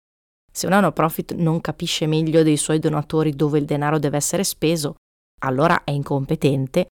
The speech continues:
e non dovreste fare alcuna donazione. Ciò significa che una donazione limitata è intrinsecamente non ottimale. O è una donazione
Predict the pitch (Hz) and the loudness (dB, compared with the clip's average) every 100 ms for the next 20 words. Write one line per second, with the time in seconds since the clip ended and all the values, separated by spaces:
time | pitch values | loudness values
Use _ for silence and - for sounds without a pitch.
0 | _ 151 139 143 143 143 - - 147 135 | _ -6 -2 0 0 0 -2 -4 0 0
1 | 156 175 147 - 147 135 120 - - 233 | 0 -4 -6 -4 -2 -2 -6 -6 0 2
2 | 160 - _ _ _ _ _ _ - 175 | 2 -4 _ _ _ _ _ _ -2 0
3 | 196 156 - - 175 - 156 160 160 160 | 0 -2 -2 -6 -4 -2 -2 -2 -2 -4
4 | - 247 233 165 156 151 139 139 - - | 0 2 2 2 0 -2 -6 -6 -4 -4
5 | 175 - 202 226 226 214 - - 190 156 | -4 -2 0 0 2 0 0 -2 -2 0
6 | 156 170 190 185 180 170 - 147 139 127 | -2 -2 -2 2 2 0 -2 -6 -4 -6
7 | 135 139 _ _ _ _ _ _ - 220 | -6 -6 _ _ _ _ _ _ 0 2
8 | 214 170 156 156 151 - 165 147 139 | 4 2 2 0 -2 -2 -2 0 -2